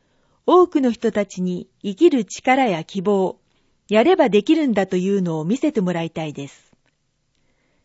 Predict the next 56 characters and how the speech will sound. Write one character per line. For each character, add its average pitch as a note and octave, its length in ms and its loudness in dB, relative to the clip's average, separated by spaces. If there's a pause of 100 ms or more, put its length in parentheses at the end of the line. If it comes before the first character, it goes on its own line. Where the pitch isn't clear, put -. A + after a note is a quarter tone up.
(280)
為 A#3 220 -2
末、 D#3 380 -12 (800)
シ - 160 -12
ド F#4 120 6
ニ C4 200 0
ー - 20 -4
で F#3 120 0
印 A#3 280 -2
象 C4+ 120 0
に B3+ 120 0
残 A#3 260 0
っ - 40 0
て - 160 -6
い F3+ 100 0
る F#3 140 -4
の E3+ 100 -4
は、 D#3 240 -10 (400)
オ E4+ 200 4
ー - 20 0
ス - 80 -6
ト E4 140 0
ラ D#4 120 4
リ B3+ 160 0
ア F#3 80 -2
の F3 120 -6
選 G3+ 240 -4
手 F#3 180 -8
が D#3 240 -12 (320)
国 E4 280 0
中 E4+ 200 4
の D4 140 -2
期 - 100 -16
待 C#4 260 2
を B3 120 2
受 G#3+ 200 -4
け - 40 -20
て E3 280 -4 (280)
四 D4+ 220 0
百 E4 240 -2
メ D#4 140 0
ー D4+ 40 -2
ト D4 120 -2
ル C#4+ 100 0
走 G3+ 280 0
で F#3+ 80 0
優 A3 200 2
勝 D4 280 0
す B3+ 160 -6
る B3+ 80 -2
瞬 A#3+ 260 -4
間 G#3+ 240 -2
に G3+ 100 0
立 F#3+ 180 -4
ち B3 180 -2
会 A#3 60 -2
っ A#3 40 -8